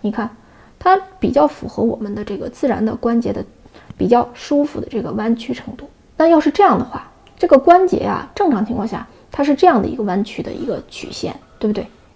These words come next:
你要这样的话，其实你的手这个关节这个地方是有点费劲的。那么我们再做，比如说这样，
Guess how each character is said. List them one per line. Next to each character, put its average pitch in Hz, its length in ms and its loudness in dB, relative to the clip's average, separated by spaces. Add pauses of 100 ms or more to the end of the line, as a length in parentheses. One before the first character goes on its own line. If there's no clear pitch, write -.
你 233 120 6
要 311 120 8
这 339 140 4
样 320 160 6
的 - 80 0
话， - 240 -10
其 247 220 -2
实 269 240 0 (420)
你 - 160 -2
的 240 100 2
手 - 320 -8 (140)
这 - 100 0
个 208 120 2
关 226 200 0
节 190 240 -2 (140)
这 - 120 -20
个 196 80 -4
地 196 60 -4
方 208 200 -6
是 - 160 -12
有 175 80 -6
点 - 160 -8
费 214 200 -4
劲 214 280 -6
的。 - 80 -20 (200)
那 262 140 4
么 233 160 4
我 214 160 -2
们 185 160 0
再 269 180 2
做， - 280 -4 (640)
比 196 80 6
如 214 80 8
说 269 160 4
这 440 200 6
样， - 120 0